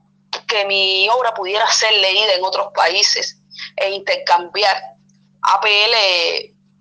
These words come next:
o sea, A P L es una familia de la cual me siento muy orgullosa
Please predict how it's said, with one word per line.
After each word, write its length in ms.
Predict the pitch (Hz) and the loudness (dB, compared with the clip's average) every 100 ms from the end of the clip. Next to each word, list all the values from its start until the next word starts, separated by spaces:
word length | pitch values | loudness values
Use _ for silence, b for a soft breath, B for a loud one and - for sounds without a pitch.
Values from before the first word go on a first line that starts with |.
| - | -8
o 40 | |
sea, 400 | - 208 170 - - - | -2 0 0 -4 -18 -2
A 100 | 294 | 0
P 80 | 247 240 | 2 2
L 80 | 226 | 2
es 60 | 202 | 0
una 200 | 214 208 | -2 -2
familia 600 | 196 185 180 165 - - _ _ _ _ b b _ | -2 -2 -4 -8 -10 -12 _ _ _ _ b b _
de 100 | 190 | -4
la 160 | 185 180 | -2 -2
cual 180 | 185 185 | -2 -2
me 100 | 208 | -2
siento 380 | 208 202 202 196 | 0 -2 -4 -6
muy 120 | 185 | -4
orgullosa 520 | 196 196 180 190 - | -4 -4 -2 0 0